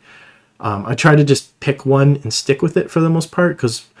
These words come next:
I don't want accelerant to bleed over into the glue side on the other thing, depending on how close it is. 'Cause, um, as soon as that accelerant hits, it starts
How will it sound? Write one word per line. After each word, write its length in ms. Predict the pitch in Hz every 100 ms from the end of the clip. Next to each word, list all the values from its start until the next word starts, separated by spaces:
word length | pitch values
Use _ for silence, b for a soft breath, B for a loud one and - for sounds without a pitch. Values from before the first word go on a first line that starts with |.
| B B -
I 60 |
don't 140 | 139 139
want 220 | 143 135
accelerant 640 | - - 143 139 127 117
to 80 | 120
bleed 440 | 113 120 127 127 131
over 520 | 131 120 117 110 101 -
into 540 | 120 113 - 110 107
the 100 | 104
glue 320 | 101 127 139
side 400 | 131 - 113 107
on 180 | - 104
the 100 | 92 -
other 400 | 131 139 101 104 _ _ _ _ _ _
thing, 240 | 101 104 104
depending 340 | 107 127 110
on 80 | 95
how 80 | 113
close 360 | - 110 -
it 80 | -
is. 320 | 95 - - b b b b b _
'Cause, 440 | 113 107 - - _ _ _ _
um, 440 | 104 104 98 101 - _
as 100 | -
soon 180 | - 170
as 120 | 165
that 140 | 143 123
accelerant 460 | - 151 135 107
hits, 320 | - 151 92
it 80 | -
starts 380 | - 131 - -